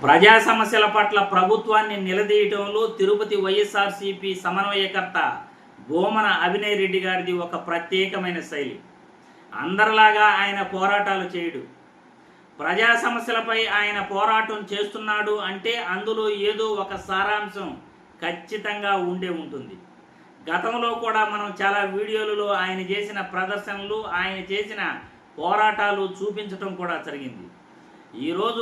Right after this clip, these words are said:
వైఎస్ఆర్సీపీ నాయకులు రాష్ట్రం మొత్తం కూడా అన్నదాత పోరు కార్యక్రమంలో రైతులు పడుతున్న సమస్యలను, రైతులు యూరియా కొరతతో ఏ విధంగా ఇబ్బందులు పడుతున్నారో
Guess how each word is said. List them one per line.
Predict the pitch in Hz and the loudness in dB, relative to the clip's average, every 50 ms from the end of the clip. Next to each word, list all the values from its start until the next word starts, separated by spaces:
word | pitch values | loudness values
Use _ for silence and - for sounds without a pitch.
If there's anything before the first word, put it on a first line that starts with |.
| 220 208 | -2 0
వైఎస్ఆర్సీపీ | 202 202 214 226 220 220 - 220 214 220 220 220 220 214 196 214 214 208 202 196 190 | 0 0 0 0 0 0 2 2 2 2 0 -2 -6 -8 -8 -6 -4 -4 -2 -2 -2
నాయకులు | 190 196 208 208 208 208 208 202 196 160 131 - - - - - - - - 131 135 | -2 0 2 2 2 2 0 -2 -4 -4 -6 -8 -12 -18 -20 -20 -20 -20 -14 -6 -2
రాష్ట్రం | 160 180 208 214 - - 226 220 214 208 202 | 0 0 0 0 -2 -2 -4 -4 -4 -4 -6
మొత్తం | 196 196 - 214 214 208 208 208 | -6 -6 -4 -4 -6 -4 -4 -2
కూడా | 196 196 202 214 220 214 - 170 | 0 2 4 4 4 2 2 -2
అన్నదాత | 175 190 202 214 214 208 214 208 202 208 208 202 196 196 | -4 -2 -2 -2 0 2 2 2 2 0 0 -2 -2 -2
పోరు | 196 190 190 185 180 - 180 | -4 -4 -4 -4 -6 -4 -2
కార్యక్రమంలో | 180 190 196 196 202 - 202 190 185 185 165 139 117 - - - - - - - - - - - - 123 131 | -2 0 -2 -2 -4 -6 -6 -6 -6 -6 -6 -8 -10 -12 -14 -20 -20 -20 -20 -20 -20 -20 -20 -20 -16 -10 -4
రైతులు | 160 185 220 240 240 254 254 254 240 - | -2 -2 -2 -2 -2 -2 0 0 0 0
పడుతున్న | 233 226 220 - 226 220 220 214 202 190 - | 0 -2 -2 -2 -4 -4 -4 -4 -6 -4 -4
సమస్యలను, | 208 214 220 220 - 226 220 214 214 226 247 247 233 196 185 185 | -4 -4 -4 -4 -4 -6 -6 -6 -6 -6 -6 -6 -6 -6 -6 -4
రైతులు | 190 208 240 240 - 247 240 233 220 202 196 | -4 -4 -4 -4 -4 -6 -6 -6 -8 -8 -8
యూరియా | 208 220 233 240 233 226 226 220 202 - | -8 -8 -6 -4 -2 0 0 0 -2 -2
కొరతతో | 214 208 220 220 226 208 - 220 214 208 202 202 202 208 | -2 -2 -2 -4 -6 -6 -6 -4 -4 -4 -4 -2 0 2
ఏ | 208 208 | 2 2
విధంగా | 208 202 220 226 226 220 214 208 202 196 196 | 0 -2 -6 -6 -4 -4 -4 -2 -2 -4 -4
ఇబ్బందులు | 185 185 214 214 214 214 208 196 | -4 -6 -6 -6 -6 -6 -6 -4
పడుతున్నారో | 196 196 196 202 196 202 196 185 185 170 147 | -4 -6 -6 -6 -8 -6 -6 -4 -4 -6 -6